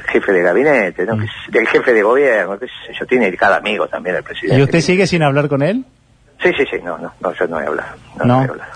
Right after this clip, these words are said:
Speaker 2: ¿Y no
Speaker 1: No.
Speaker 2: tiene ningún equipo técnico que comparta con el equipo técnico de él?
Speaker 1: No,
Speaker 2: Ningún-
Speaker 1: yo no, que yo sepa, que los compañeros me hayan dicho, tampoco han recibido. Pero lo tiene a disposición, ¿eh? Cuando quiera.
Speaker 2: Ujú.
Speaker 1: Tiene ahí el plan que hemos armado.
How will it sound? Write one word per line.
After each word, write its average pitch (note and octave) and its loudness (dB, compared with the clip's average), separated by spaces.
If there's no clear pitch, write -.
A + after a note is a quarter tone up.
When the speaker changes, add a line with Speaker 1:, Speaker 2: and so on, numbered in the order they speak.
Speaker 2:
¿Y B2+ 0
no D3 4
Speaker 1:
No. D3+ 2
Speaker 2:
tiene D#3+ 2
ningún D3+ 2
equipo D#3 0
técnico D#3 0
que C3 -4
comparta C#3 0
con B2 -2
el A2+ 0
equipo B2 -2
técnico A#2 0
de G2 2
él? F2 -4
Speaker 1:
No, C3 2
Speaker 2:
Ningún- C3 2
Speaker 1:
yo C3+ 4
no, A#2+ -4
que F#2 -2
yo A2+ 4
sepa, D3+ 2
que - -6
los F2+ -8
compañeros F#2+ 0
me G2+ 0
hayan F#2+ -2
dicho, G2+ 0
tampoco F#2 -2
han E2+ -2
recibido. - -4
Pero F#3+ 4
lo C#3 4
tiene F#3 0
a D#3+ 4
disposición, B2+ -2
¿eh? G2 -8
Cuando F#2+ -6
quiera. C#4+ 2
Speaker 2:
Ujú. A2+ 0
Speaker 1:
Tiene C#3 4
ahí C3+ 4
el B2 2
plan C#3 0
que B2+ -2
hemos B2 2
armado. G3+ 0